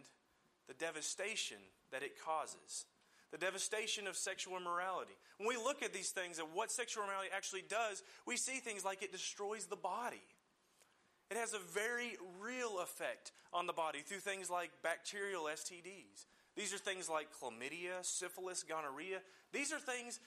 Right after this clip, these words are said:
that are really, really bad. They're really, really bad for the body, but they can be treated.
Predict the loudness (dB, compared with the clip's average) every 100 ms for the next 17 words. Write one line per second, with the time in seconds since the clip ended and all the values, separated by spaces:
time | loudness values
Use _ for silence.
0 | -2 2 4 2 0 2 2 4 2 2
1 | 0 0 0 -2 -4 -10 -20 -20 -20 -6
2 | -6 -4 -2 0 0 0 2 2 2 0
3 | -2 -6 -4 -4 -2 -4 -4 -8 -6 -6
4 | -6 -10